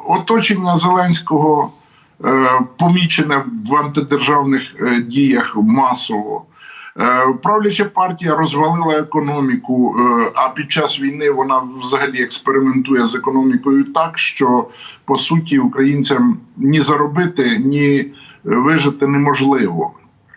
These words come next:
Багато хто прийшов, прийшов, перейшов просто на існування з города, так би мовити, з своєї бульбочки,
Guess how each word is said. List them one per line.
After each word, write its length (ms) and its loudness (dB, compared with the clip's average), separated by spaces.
Багато 420 2
хто 220 -2
прийшов, 540 2
прийшов, 540 0
перейшов 520 0
просто 340 -2
на 140 4
існування 600 2
з 40 -2
города, 460 0
так 200 -8
би 160 -4
мовити, 460 -8
з 100 -4
своєї 300 2
бульбочки, 800 -2